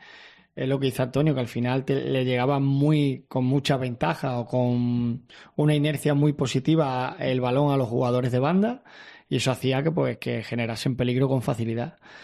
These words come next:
Al final, pues bueno, el Jerez también tiene ese déficit de, de goles a favor, que, que también lo penaliza mucho, y, y bueno,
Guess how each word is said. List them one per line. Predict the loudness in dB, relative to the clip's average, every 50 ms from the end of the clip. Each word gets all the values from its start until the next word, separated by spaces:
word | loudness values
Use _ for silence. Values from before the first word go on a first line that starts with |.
| -20 -20 -20 -20 -20 _ _ _
Al | -6 -4 -4
final, | -4 -4 -2 -2 -2 -2 -2 -2
pues | 0 -2 0
bueno, | 0 0 0 0 -2
el | -2
Jerez | -2 -4 -4 -4 -2
también | -2 -2 0 0 0 0 0 0 0 0 -2 -2 -4 -2
tiene | -2 -2 0 0
ese | -2 -2 0 0
déficit | 0 0 -2 -4 -4 -2 -2 -2
de, | 0 0 0 0 0
de | -2 -2 0
goles | 0 0 0 0
a | 0 -2
favor, | -2 -2 0 0 2 2 0 0 0
que, | -2 -2 0 0 0 -2 -4 -6 -6
que | -8 -8 -6
también | -6 -4 -4 -4 -2 -2 -2
lo | -2 -2
penaliza | -2 -2 -2 -2 -2 -2 -2 -2 -2
mucho, | 0 2 0 2 2 2 2 2 2
y, | 2 0 0 -2 -4 -6 -8
y | -6
bueno, | -4 -2 -2 -2 -4 -6